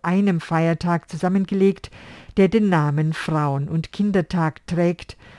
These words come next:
Ein Name, über den die Frauen nicht allzu glücklich sind, denn eigentlich ging es beim Tag der Frauen um die Rechte der Frauen, um Gleichberechtigung. Es ging darum, dass Frauen nicht nur auf die traditionelle Rolle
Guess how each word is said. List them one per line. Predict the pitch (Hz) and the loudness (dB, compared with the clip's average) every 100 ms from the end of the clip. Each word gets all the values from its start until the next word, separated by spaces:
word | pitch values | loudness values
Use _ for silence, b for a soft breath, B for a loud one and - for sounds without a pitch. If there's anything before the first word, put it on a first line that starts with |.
| B B | B B
Ein | - 226 | 2 4
Name, | 240 262 277 | 4 4 0
über | 262 170 | 0 2
den | 180 180 160 | 4 2 2
die | 160 | -2
Frauen | - 160 160 160 165 165 | -2 -2 2 2 2 0
nicht | 175 - - | -2 -6 -6
allzu | 156 147 - 175 | -4 -4 -6 -8
glücklich | - 208 - 175 | -4 -6 -2 -6
sind, | - 190 190 - B B B B | -2 -2 -2 -6 B B B B
denn | 214 208 | 0 0
eigentlich | - 208 208 226 233 226 - | 2 2 2 0 0 -2 -4
ging | 196 180 | -4 0
es | 170 - | -2 -2
beim | 180 175 | -2 -2
Tag | 175 160 - | -4 -4 -2
der | 170 | -4
Frauen | - 165 160 160 165 | -4 -2 0 0 0
um | 170 165 | -2 -2
die | 180 | 0
Rechte | 180 196 - 170 | 2 0 -4 -4
der | 160 | -2
Frauen, | 151 165 165 165 170 B B B | -2 -2 0 0 0 B B B
um | 208 208 | -2 2
Gleichberechtigung. | 220 247 240 202 180 170 - 170 185 185 180 B B B | 4 4 4 2 2 2 -2 -2 0 0 -4 B B B
Es | - 214 | -4 -4
ging | - 214 196 | 0 0 2
darum, | 190 180 190 196 | 2 2 0 0
dass | 208 - | -2 -4
Frauen | - 156 151 160 165 | -6 -4 0 0 -2
nicht | 175 170 202 - - | -2 0 -2 -4 -2
nur | 185 175 | 0 2
auf | 156 151 | 0 -4
die | 180 | -6
traditionelle | 165 170 165 - 170 170 175 151 | -4 -4 -4 -2 0 2 2 2
Rolle | 151 151 156 | 0 0 -2